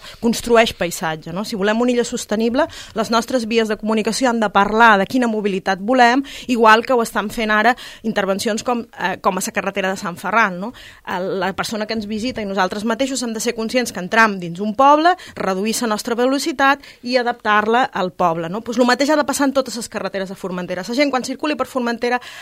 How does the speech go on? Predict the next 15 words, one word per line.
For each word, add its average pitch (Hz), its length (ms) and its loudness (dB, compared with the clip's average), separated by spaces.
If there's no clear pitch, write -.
ha 247 140 4
de 254 100 2
respirar 254 680 0
el 220 140 0
que 214 100 2
volem 196 200 0
eh, 170 100 0
seguretat 214 560 -2
de, 190 120 -6
de, 190 160 -6
de 196 80 -2
ciclistes, 302 500 -4
posar-li 226 480 0
lo 202 60 -8
més, 240 300 -4